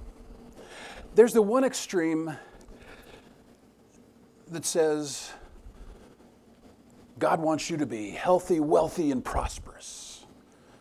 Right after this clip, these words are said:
God wants you to be rich. God wants you to have material things. God wants you to have that Cadillac." Personally, I think that's a lie.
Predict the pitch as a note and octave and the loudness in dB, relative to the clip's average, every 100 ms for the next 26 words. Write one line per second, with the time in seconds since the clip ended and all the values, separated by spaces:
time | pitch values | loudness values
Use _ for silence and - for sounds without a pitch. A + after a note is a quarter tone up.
0 | - - - _ D#3+ E3 E3 D#3 D3 C3+ | -20 -20 -20 _ 2 4 2 -2 -4 -4
1 | B2+ C#3 F3 - - - - C#3 D3 D#3 | -4 0 -2 -2 -8 -8 -2 0 0 -4
2 | D#3 C#3+ C#3+ C#3+ - F#3+ E3+ D3+ D#3 B2+ | 0 0 2 0 0 0 2 0 -4 -6
3 | A2 C#3+ D3 D#3 D#3+ - D3 B2 - - | -4 -4 -2 0 -2 -2 0 -2 -4 -16
4 | - F3+ F3+ D3 B2 - C#3+ B2 G#2 - | 0 2 2 0 -2 -4 -6 -4 -6 -6
5 | - - - - - - - - - - | -10 -12 -14 -14 -18 -20 -20 -20 -20 -20
6 | - - - - - _ _ - - - | -20 -20 -20 -20 -20 _ _ -20 -20 -20
7 | - _ _ - - - _ _ _ - | -20 _ _ -20 -20 -20 _ _ _ -20
8 | - - - _ - _ - - - D3 | -20 -20 -20 _ -20 _ -20 -20 -2 -2
9 | - C#3+ B2 A#2+ G2 G2 F#2 F2+ - - | -2 -6 -6 -6 -6 -6 -6 -6 -8 -16